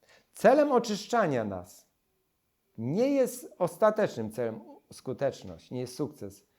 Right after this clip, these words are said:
to jest uwielbienie Boga. Powierzchowne czytanie tego tekstu może sugerować, że ostatecznym celem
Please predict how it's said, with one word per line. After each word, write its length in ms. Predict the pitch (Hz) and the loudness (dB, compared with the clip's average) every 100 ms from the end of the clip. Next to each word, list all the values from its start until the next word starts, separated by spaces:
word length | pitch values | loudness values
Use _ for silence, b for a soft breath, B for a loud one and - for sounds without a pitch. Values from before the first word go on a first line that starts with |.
| _ _ _ | _ _ _
to 80 | 120 | -8
jest 160 | 117 - | -8 -8
uwielbienie 580 | 110 110 101 107 104 | -6 -4 -4 -6 -8
Boga. 320 | 95 92 82 82 b b | -8 -10 -12 -18 b b
Powierzchowne 600 | - 214 214 233 294 311 | 2 4 4 4 4 4
czytanie 440 | 214 233 262 262 226 | 2 2 2 6 6
tego 500 | 220 190 185 180 - | 4 4 4 2 0
tekstu 680 | 220 226 - - 127 139 165 B B B | 0 0 -2 -4 -2 -2 -6 B B B
może 260 | 208 240 | 4 4
sugerować, 540 | 233 220 214 214 208 170 | 2 2 4 4 4 2
że 140 | 175 | 2
ostatecznym 720 | 208 - 202 226 247 226 226 | 0 2 2 2 0 2 0
celem 560 | 220 185 175 165 175 175 | 2 4 6 4 2 -2